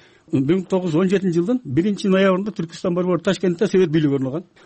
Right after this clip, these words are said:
Ошондон көп узабай эле Совет бийлиги орногон. Ошо он бешинчи, жыйырма элүү ноябрларынын ортосунда Түркистан Советтик өкмөтү түзүлгөн. Ошол өкмөткө он эки киши кирип, а, он бир киши,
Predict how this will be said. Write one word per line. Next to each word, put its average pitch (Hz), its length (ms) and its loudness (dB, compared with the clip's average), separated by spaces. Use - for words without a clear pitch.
Ошондон 196 420 2
көп 208 160 2
узабай 196 280 2
эле 233 180 0
Совет 208 300 0
бийлиги 214 200 0
орногон. 202 280 4
Ошо 175 140 0
он 220 140 -2
бешинчи, 214 340 -8
жыйырма 214 200 -4
элүү 202 580 -8
ноябрларынын 202 520 -2
ортосунда 202 420 -2
Түркистан 202 680 0
Советтик 185 580 0
өкмөтү 156 680 0
түзүлгөн. 131 340 0
Ошол 190 260 2
өкмөткө 185 460 0
он 175 240 2
эки 180 180 -2
киши - 180 -8
кирип, 196 200 -4
а, 160 100 -2
он 151 160 2
бир 156 120 -2
киши, 185 300 -4